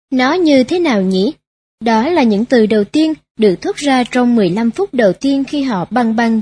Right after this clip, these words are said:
chạy vào thành phố. Cũng tự như hôm qua, lúc đó Sưa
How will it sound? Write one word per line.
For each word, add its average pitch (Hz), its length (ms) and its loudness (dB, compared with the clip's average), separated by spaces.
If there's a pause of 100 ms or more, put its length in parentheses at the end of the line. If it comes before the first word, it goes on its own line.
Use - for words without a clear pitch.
chạy 165 340 -2
vào 185 180 0
thành 165 240 -6
phố. 208 360 -2 (640)
Cũng 202 240 0
tự 240 200 2
như 196 280 0
hôm 226 260 -2
qua, 226 300 0 (340)
lúc 311 180 -2
đó 370 140 2 (120)
Sưa 294 220 2